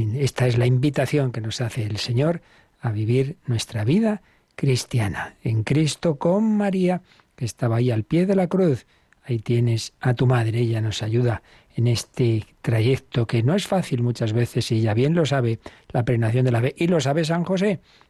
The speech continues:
Estamos también en ese año que ha declarado el Papa, especialmente consagrado a San José, el hombre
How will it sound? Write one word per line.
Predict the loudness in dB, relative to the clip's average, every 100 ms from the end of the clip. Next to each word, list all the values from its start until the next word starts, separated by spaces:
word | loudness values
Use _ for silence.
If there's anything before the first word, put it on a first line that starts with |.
| _
Estamos | -20 -4 -2 0 0 -2 -6 _ _ _ -4
también | -2 0 0 0 2 2
en | 0 -2 -4
ese | -4 -2
año | 2 2 2
que | 0
ha | -4
declarado | -4 -4 -4 -4
el | -4
Papa, | -2 0 0
especialmente | 0 0 0 0 2 0
consagrado | 0 0 2 0 0 0 0 0
a | 0
San | 0 -2
José, | -2 0 0 0 -6 _ _ _ _
el | -2
hombre | 2 2 2 0 -2